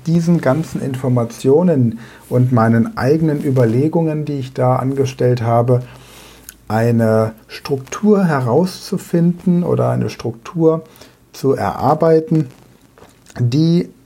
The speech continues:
helfen kann, die chemischen Elemente und ihre jeweiligen Reaktionsmuster besser zu lernen. Und was mir dabei aufgefallen ist, sind zwei Dinge. Zum einen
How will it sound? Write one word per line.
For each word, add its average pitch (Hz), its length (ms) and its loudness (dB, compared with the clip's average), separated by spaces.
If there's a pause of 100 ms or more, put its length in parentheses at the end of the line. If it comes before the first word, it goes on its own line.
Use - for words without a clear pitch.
(180)
helfen 165 560 0
kann, 160 400 0 (460)
die 131 420 4 (580)
chemischen 151 640 0
Elemente 120 720 2 (140)
und 170 400 0
ihre 147 480 2
jeweiligen 123 540 2
Reaktionsmuster 113 1300 0 (800)
besser 104 540 0
zu - 120 -2
lernen. 82 540 0 (840)
Und 117 380 0
was 135 200 0
mir 175 80 4
dabei 147 200 2
aufgefallen 151 680 0
ist, 143 240 -2
sind 123 240 0
zwei 113 280 0
Dinge. 127 340 -2
Zum 98 220 -4
einen 170 580 0